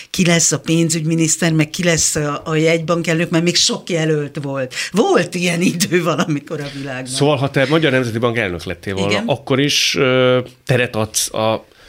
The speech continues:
Speaker 2: szuverenitásodnak öltözködés címén?
Speaker 1: Ö,
Speaker 2: Hogy
Speaker 1: persze,
Speaker 2: ilyen?
Speaker 1: ennek
Speaker 2: Biztos,
Speaker 1: semmi,
Speaker 2: hogy
Speaker 1: semmi, tehát, ö,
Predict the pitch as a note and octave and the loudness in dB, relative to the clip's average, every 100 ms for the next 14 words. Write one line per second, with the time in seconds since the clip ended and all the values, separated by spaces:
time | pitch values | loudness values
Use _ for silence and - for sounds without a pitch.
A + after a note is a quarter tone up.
0 | - - - - - F3+ D3 B2 A#2+ A#2+ | -20 -20 -20 -20 0 2 4 4 0 0
1 | A#2 - A#3+ G#2 A2+ A2+ A#2+ - B2 C3 | 0 0 0 2 2 2 0 0 0 2
2 | - C4 A#3+ G2 - A#2 G2 E3 D#3 E3 | 2 4 4 2 0 0 0 -2 -6 -8
3 | F#3 F#3 F3+ C3+ D3+ E3 G3 F3 D3 D#3+ | -6 -4 0 2 2 2 2 2 2 2
4 | D#3 D#3 - F#3 E3+ D#3+ D#3+ E3 E3+ E3 | 0 0 -2 0 2 2 2 0 -4 -4